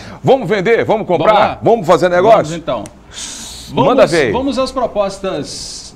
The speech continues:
Speaker 2: de hoje, então, dos classificados. A, a, as propostas podem continuar chegando no nove nove meia nove dois zero dois zero dois, às segundas e às quintas-feiras aqui. É de graça, né? Então, pode mandar pra cá,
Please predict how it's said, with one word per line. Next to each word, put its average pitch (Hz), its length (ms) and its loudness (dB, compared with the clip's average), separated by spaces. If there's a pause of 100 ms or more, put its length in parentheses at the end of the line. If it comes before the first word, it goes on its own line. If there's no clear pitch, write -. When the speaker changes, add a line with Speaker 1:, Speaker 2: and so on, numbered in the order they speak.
Speaker 2:
de 139 240 -8
hoje, 190 280 -4
então, 175 260 -6
dos 156 220 -10
classificados. 175 760 -8 (100)
A, 165 40 -8
a, 151 460 -8
as 143 100 -12
propostas 156 500 -10
podem 156 300 -10
continuar 131 480 -10
chegando 170 640 -8
no 165 260 -8
nove 180 480 -6
nove 165 260 -6
meia 151 200 -8
nove 135 220 -8
dois 123 440 -8 (280)
zero 139 260 -8
dois 131 240 -8
zero 160 180 -8
dois, 180 280 -8 (180)
às 147 120 -8
segundas 160 400 -8
e 156 60 -8
às - 140 -10
quintas-feiras 139 800 -10 (100)
aqui. 131 300 -10 (120)
É - 100 -6
de 208 100 -8
graça, 180 480 -6
né? 185 320 -6
Então, 202 400 -8 (420)
pode 196 160 -8
mandar 165 260 -8
pra 107 140 -12
cá, 85 220 -14